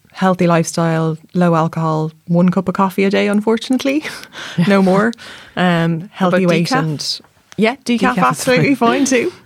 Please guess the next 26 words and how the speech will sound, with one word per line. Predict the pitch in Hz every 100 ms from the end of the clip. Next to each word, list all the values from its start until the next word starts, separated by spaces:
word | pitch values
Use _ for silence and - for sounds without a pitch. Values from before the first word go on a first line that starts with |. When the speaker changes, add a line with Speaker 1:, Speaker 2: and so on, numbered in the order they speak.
| -
Speaker 2:
Um, | 165 156 147 143 - _ -
anonymous. | 143 139 131 - - - _
I | -
have | 208 208
embryos | 180 175 151 -
frozen | - 160 156 143
in | 139
a |
flirt-, | 139 135 139
fertility | - 147 - 156 160 147
clinic. | - 139 185 -
Can | - 160
the | 160
embryologist | 175 185 180 175 160 -
determine | 139 - 147 139
the | 139
sex | - 147 -
of | 139
the | 139
embryos? | 135 131 123 - - _ _ _ - - - _ _ _
Speaker 1:
So | - 175
that's | 151 - -
not | 170 151 -
allowed | 156 147 143
in | 147
Ireland. | - 151 123 -